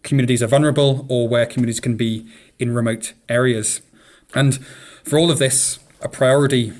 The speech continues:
really has to be for these international public finance institutions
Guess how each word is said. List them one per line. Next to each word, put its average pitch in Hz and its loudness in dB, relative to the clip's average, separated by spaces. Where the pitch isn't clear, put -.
really 131 0
has 131 -4
to - -10
be 117 -4
for 123 -4
these 139 -2
international 123 -4
public 135 -2
finance 123 -2
institutions 123 -4